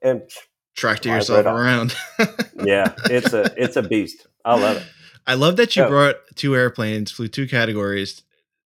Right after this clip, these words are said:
Speaker 2: to a contest and all the shit, and Mark can't even bring himself to just show up and do boundary judging at one. <laughs> Terrible.
Speaker 1: Oh, come on, man.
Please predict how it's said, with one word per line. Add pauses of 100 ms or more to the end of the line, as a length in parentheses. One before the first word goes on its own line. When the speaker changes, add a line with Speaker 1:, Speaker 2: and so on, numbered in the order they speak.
Speaker 2:
to
a
contest
and
all
the
shit,
and
Mark
can't
even
bring
himself
to
just
show
up
and
do
boundary
judging
at
one.
<laughs> (3750)
Terrible.
Speaker 1:
Oh,
come
on,
man.